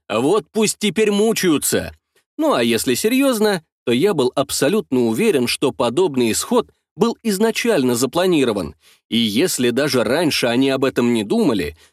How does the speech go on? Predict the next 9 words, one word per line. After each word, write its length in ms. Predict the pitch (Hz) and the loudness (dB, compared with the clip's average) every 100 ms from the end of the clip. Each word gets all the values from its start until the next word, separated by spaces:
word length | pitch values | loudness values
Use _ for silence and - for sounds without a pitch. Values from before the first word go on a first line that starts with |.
| _ | _
то 120 | 160 | -2
после 380 | 160 294 - 147 | 0 -2 0 0
моих 300 | 131 202 - | 0 0 -2
первоначальных 800 | 156 135 131 127 - 180 123 - | -2 0 0 0 0 0 0 -4
требований 640 | - 262 226 220 220 214 - _ - | -4 -2 0 0 2 0 -4 _ -2
наверняка 680 | 143 160 156 139 139 247 247 | 0 2 0 0 0 0 -2
предусмотрели 800 | 233 208 220 226 226 165 147 127 | -2 0 0 0 0 0 2 0
подобную 560 | 143 135 131 135 143 | 0 0 0 2 0
возможность, 800 | 147 147 135 131 110 104 - - | 0 0 0 0 0 -4 -6 -12